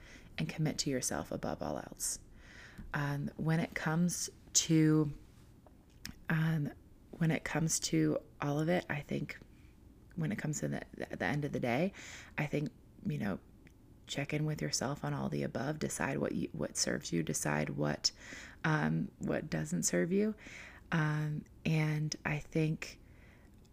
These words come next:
ultimately when it comes to, to dating in general, oh, one more thing, when it comes to the check, <laughs> when it comes to the check, I think that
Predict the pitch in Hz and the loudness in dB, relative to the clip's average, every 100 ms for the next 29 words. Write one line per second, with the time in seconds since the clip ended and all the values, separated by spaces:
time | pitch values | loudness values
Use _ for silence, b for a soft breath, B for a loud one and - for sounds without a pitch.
0 | - 165 - 170 165 165 160 156 156 - | 0 2 4 2 2 2 2 2 0 -2
1 | 147 151 151 - - 151 147 - - 147 | -2 0 -2 -4 -4 -2 0 0 0 2
2 | 143 143 143 - - - 160 147 147 143 | 2 2 0 -2 -8 -4 -2 2 2 2
3 | 143 143 143 156 156 143 135 - - 147 | 0 0 0 0 0 0 -2 -4 -2 2
4 | 165 156 156 151 - 151 156 - 233 - | 4 2 0 -2 -2 -2 -2 -2 -2 -2
5 | - - - 277 - - - - - - | -6 -4 -4 -4 -6 -14 -6 -2 -2 -6
6 | B B B B B 220 214 220 214 - | B B B B B 4 4 2 2 4
7 | 247 - 156 170 - 160 - 147 143 147 | 4 6 4 4 2 0 0 0 0 2
8 | 147 143 131 - | 2 4 2 -2